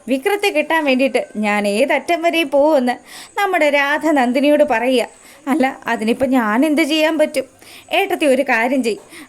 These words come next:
അവളെ ഇവിടുന്ന് കടത്താൻ വേണ്ടിയിട്ട് ദേ ഞാൻ കുറച്ച്, ഏ, ഉറക്ക ഗുളിക കൊണ്ടുവന്ന് തരാം. ഏട്ടത്തി അത് അവൾ കഴിക്കുന്ന ഭക്ഷണത്തിൽ കലർത്തി കൊടുക്കാനായിട്ട് നമ്മുടെ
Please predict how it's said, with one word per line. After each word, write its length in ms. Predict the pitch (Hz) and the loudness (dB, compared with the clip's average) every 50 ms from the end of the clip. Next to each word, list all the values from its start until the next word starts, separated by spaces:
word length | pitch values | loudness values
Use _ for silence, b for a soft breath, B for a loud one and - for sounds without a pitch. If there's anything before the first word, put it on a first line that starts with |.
| B - | B -6
അവളെ 320 | 226 214 202 190 208 233 | -4 -2 -2 0 0 0
ഇവിടുന്ന് 340 | 247 214 208 208 233 233 277 | 0 2 0 0 0 0 -2
കടത്താൻ 460 | 269 247 220 208 226 226 - 320 330 311 | -2 -2 -4 -4 -4 -4 -4 -2 -2 0
വേണ്ടിയിട്ട് 420 | 277 269 277 247 240 220 254 254 240 - - B B B B B 311 | 0 0 2 2 0 0 0 -2 -4 -4 -10 B B B B B 0
ദേ 100 | 311 311 294 - - _ _ - 381 | 0 0 0 -4 -14 _ _ -10 -4
ഞാൻ 220 | 392 403 359 320 294 | -2 -2 0 0 0
കുറച്ച്, 420 | 277 285 277 247 226 247 - 269 240 - - - - - | 0 2 0 0 0 0 0 0 0 0 -4 -10 -6 -2
ഏ, 80 | 240 247 247 240 240 240 240 240 - - | 0 2 2 4 4 2 2 2 2 0
ഉറക്ക 340 | 269 277 302 302 - 403 | 0 0 -2 -2 0 0
ഗുളിക 260 | 403 302 269 277 247 277 | 2 2 2 2 4 2
കൊണ്ടുവന്ന് 360 | 254 247 240 247 247 240 240 226 | 2 2 2 2 2 0 0 0
തരാം. 240 | 220 220 208 196 - - _ - | -2 -2 -2 -4 -4 -8 _ -6
ഏട്ടത്തി 400 | 202 196 196 190 - 202 196 262 | -2 0 0 0 0 -2 -2 0
അത് 160 | 254 226 220 262 | 0 2 2 0
അവൾ 140 | 262 240 277 294 | 0 0 0 0
കഴിക്കുന്ന 460 | 294 262 247 233 247 - 330 320 349 | 0 -2 -2 -2 -4 -4 -4 -2 -2
ഭക്ഷണത്തിൽ 520 | 285 294 285 285 - 339 349 269 320 294 285 - - B B B B B B | -2 -2 -4 -4 -4 -4 -2 0 0 0 -2 -2 -8 B B B B B B
കലർത്തി 400 | - 427 415 415 440 359 - 392 | -6 -4 -2 -2 -2 -2 -4 -4
കൊടുക്കാനായിട്ട് 720 | - - 277 240 262 254 311 302 285 269 262 262 - 247 - - - - | 0 0 0 0 0 0 0 0 0 0 0 0 0 -2 -6 -6 -8 -6
നമ്മുടെ 400 | 214 233 226 214 220 233 220 214 | -4 -2 0 0 0 0 0 0